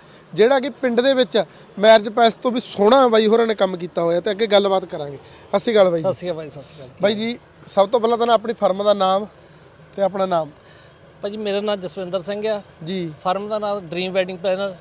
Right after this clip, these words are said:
Speaker 2: ਜਲੰਧਰ
Speaker 1: ਜੀ।
Speaker 2: ਤੋਂ ਅਸੀਂ ਬਿਲੋਂਗ ਕਰਦੇ ਆ।
Speaker 1: ਜੀ।
Speaker 2: ਤੇ ਕੰਮ ਬਸ ਇਹ ਵੈਸੇ all over ਪੰਜਾਬ 'ਚ ਕਿਤੇ ਵੀ ਹੋਵੇ ਜਾਂ ਇੰਡੀਆ 'ਚ ਹੀ ਸਾਰੇ ਪਾਸੇ ਕਰਦੇ ਆ ਅਸੀਂ।
Speaker 1: ਜੀ।
Speaker 2: ਹਾਂਜੀ।
Speaker 1: ਬਾਈ ਜੇ ਗੱਲ ਕਰੀਏ, ਜਿਵੇਂ ਪਹਿਲਾਂ ਵੀ ਆਪਾਂ ਵੀਡੀਓ ਕਰੀ ਸੀ,
Speaker 2: ਹਾਂਜੀ, ਹਾਂਜੀ।
Speaker 1: ਸ਼ਹਿਰਾਂ ਦੇ ਵਿੱਚ ਜਾਂ
Speaker 2: ਹਾਂਜੀ।
Speaker 1: ਮੈਰਿਜ ਪੈਲੇਸਾਂ ਦੇ ਵਿੱਚ ਤਾਂ ਨਾ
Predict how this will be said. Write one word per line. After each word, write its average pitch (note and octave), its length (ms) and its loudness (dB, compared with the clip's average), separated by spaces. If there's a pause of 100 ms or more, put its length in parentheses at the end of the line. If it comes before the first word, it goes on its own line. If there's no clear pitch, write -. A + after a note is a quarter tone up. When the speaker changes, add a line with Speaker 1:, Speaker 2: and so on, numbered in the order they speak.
(120)
Speaker 2:
ਜਲੰਧਰ F3 260 -6
Speaker 1:
ਜੀ। F#3 60 -10
Speaker 2:
ਤੋਂ F#3 80 -6
ਅਸੀਂ F#3 160 -8
ਬਿਲੋਂਗ E3 260 -6
ਕਰਦੇ E3 360 -8
ਆ। G3+ 80 -10 (220)
Speaker 1:
ਜੀ। E3 260 -8 (100)
Speaker 2:
ਤੇ F#3+ 160 -6 (400)
ਕੰਮ G3+ 220 2
ਬਸ G3+ 240 0
ਇਹ G#3 220 -2
ਵੈਸੇ F#3+ 240 0
all F#3+ 220 2
over G3+ 180 -4 (340)
ਪੰਜਾਬ F3+ 340 0
'ਚ F#3 80 -8
ਕਿਤੇ F3+ 240 -8
ਵੀ F#3+ 80 -6
ਹੋਵੇ F#3 200 -6
ਜਾਂ F3+ 260 -2
ਇੰਡੀਆ F#3+ 260 -4
'ਚ F3+ 80 -8
ਹੀ F#3+ 80 -6
ਸਾਰੇ F#3 200 -6
ਪਾਸੇ F3 240 -10
ਕਰਦੇ C#3+ 320 -8
ਆ C3 40 -8
ਅਸੀਂ। C3 160 -16 (460)
Speaker 1:
ਜੀ। E3+ 260 -8 (320)
Speaker 2:
ਹਾਂਜੀ। C3+ 260 -12 (1300)
Speaker 1:
ਬਾਈ A#3 160 4
ਜੇ A#3+ 100 4
ਗੱਲ G3+ 240 6
ਕਰੀਏ, G3 380 0 (560)
ਜਿਵੇਂ A3+ 500 6 (120)
ਪਹਿਲਾਂ B3 260 6
ਵੀ C4+ 80 6
ਆਪਾਂ A#3+ 200 2
ਵੀਡੀਓ A3 240 0
ਕਰੀ F#3+ 180 -4
ਸੀ, E3+ 180 -14 (140)
Speaker 2:
ਹਾਂਜੀ, D#3 200 -8
ਹਾਂਜੀ। C#3+ 140 -10
Speaker 1:
ਸ਼ਹਿਰਾਂ A3 320 8
ਦੇ C4+ 100 2
ਵਿੱਚ A#3+ 200 0
ਜਾਂ G3+ 120 -2
Speaker 2:
ਹਾਂਜੀ। - 420 -4
Speaker 1:
ਮੈਰਿਜ G#3+ 280 6
ਪੈਲੇਸਾਂ G#3+ 380 2
ਦੇ G#3 60 -2
ਵਿੱਚ G3+ 220 -8
ਤਾਂ A3 100 -4
ਨਾ A3+ 140 0